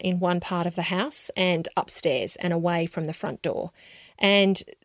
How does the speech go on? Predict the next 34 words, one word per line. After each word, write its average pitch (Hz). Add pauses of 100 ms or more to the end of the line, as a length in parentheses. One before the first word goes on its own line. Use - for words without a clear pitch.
(100)
they'll, 202
they'll 214
do 220
that 214
because 196
they 165
have 170
small 247
children 226
or 190
they're 160
about 196
to 208
have 190
kids, 202
and 190
they 185
don't 185
want 180
their 185
kids -
having 175
too 170
far 165
to -
travel 165
in 175
the 170
middle 165
of 165
the 160
night 226 (360)
to 208
find 175